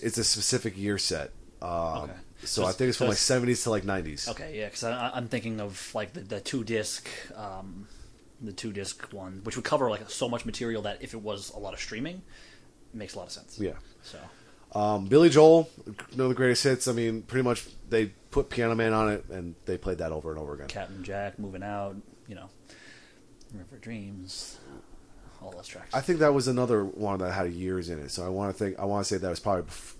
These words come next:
Speaker 1: before Stormfront, before his eighties material.
Speaker 2: Okay.
Speaker 1: Uh, G N R is, um,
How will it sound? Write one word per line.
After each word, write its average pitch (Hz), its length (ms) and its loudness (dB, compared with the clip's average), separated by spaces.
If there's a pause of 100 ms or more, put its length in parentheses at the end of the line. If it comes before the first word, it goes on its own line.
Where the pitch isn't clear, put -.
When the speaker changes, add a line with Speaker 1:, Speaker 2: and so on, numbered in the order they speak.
Speaker 1:
before 101 580 2 (220)
Stormfront, 90 640 -4 (760)
before 98 280 0
his 90 80 0
eighties 87 260 -2
material. 78 380 -6 (100)
Speaker 2:
Okay. 87 140 -12 (800)
Speaker 1:
Uh, 101 240 4 (160)
G 113 180 2
N 127 140 6
R 135 420 8 (140)
is, 107 220 0
um, 95 380 4